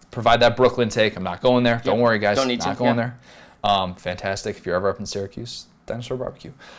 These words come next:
Speaker 1: Um, but yeah, so the bigger picture question that I wanna get to, who is going to be coaching those two teams for this game?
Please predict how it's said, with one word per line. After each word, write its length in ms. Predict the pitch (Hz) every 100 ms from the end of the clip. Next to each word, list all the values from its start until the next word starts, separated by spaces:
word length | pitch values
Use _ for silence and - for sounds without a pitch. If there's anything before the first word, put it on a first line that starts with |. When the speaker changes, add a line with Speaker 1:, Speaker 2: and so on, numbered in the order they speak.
| -
Speaker 1:
Um, 280 | - - 104
but 100 | 123
yeah, 220 | 139 110
so 300 | - - 127
the 180 | 113 120
bigger 260 | 123 156 170
picture 280 | 143 -
question 640 | 123 127 120 - 110 104 -
that 220 | 95 104 98
I 160 | 113
wanna 260 | 123 104 95
get 200 | 98 92
to, 440 | 101 98 95 95 - _ _ _ _ _ _ _ _ -
who 260 | 175 269
is 140 | 247 131
going 300 | 143 151 143
to 100 | 131
be 520 | 120 123 123 120 113 - _ _ _
coaching 600 | - 127 135 131 120 113
those 260 | 101 117 110
two 240 | - 120
teams 380 | 104 - 107 101 170
for 160 | 208 196
this 180 | 202
game? 140 | -